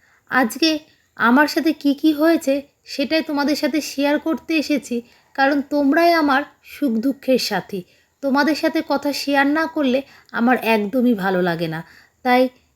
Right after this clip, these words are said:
চলে আসলাম তোমাদের সাথে শেয়ার করতে। আর সত্যি কথা বলতে, তোমরা ছাড়া তো আমার আর কেউ নেই, আমার মনের কথাগুলো বলবো, তাই চলে আসলাম। আজকে পুরো ভিডিওটা দেখতে থেকো আর আমার সঙ্গে থেকো।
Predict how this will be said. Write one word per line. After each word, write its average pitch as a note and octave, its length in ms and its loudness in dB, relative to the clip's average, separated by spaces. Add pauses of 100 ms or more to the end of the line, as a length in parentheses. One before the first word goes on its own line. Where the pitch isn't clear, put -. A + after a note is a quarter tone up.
(120)
চলে D4+ 280 0
আসলাম D#4 340 -2
তোমাদের C4+ 320 0
সাথে B3+ 240 -2
শেয়ার G#3+ 360 0
করতে। F3+ 460 -8 (240)
আর C4+ 160 0
সত্যি C4+ 420 -2
কথা F4 280 2
বলতে, D4 420 2 (340)
তোমরা D4+ 300 2
ছাড়া D#4+ 280 2
তো E4 140 -2
আমার D#4 220 0
আর D#4 120 0
কেউ D4+ 280 -2
নেই, C4 360 2 (380)
আমার B3+ 340 2
মনের B3 380 4
কথাগুলো A#3+ 500 0
বলবো, G3+ 460 -2 (280)
তাই C#4 180 -2
চলে A#3+ 340 2
আসলাম। G3 460 -2 (880)
আজকে C4 460 2 (120)
পুরো C#4 260 6
ভিডিওটা D4 440 6
দেখতে C4 360 2
থেকো C4 340 2 (180)
আর B3+ 200 0
আমার A3+ 360 2
সঙ্গে A#3+ 420 2
থেকো। F#3+ 400 -6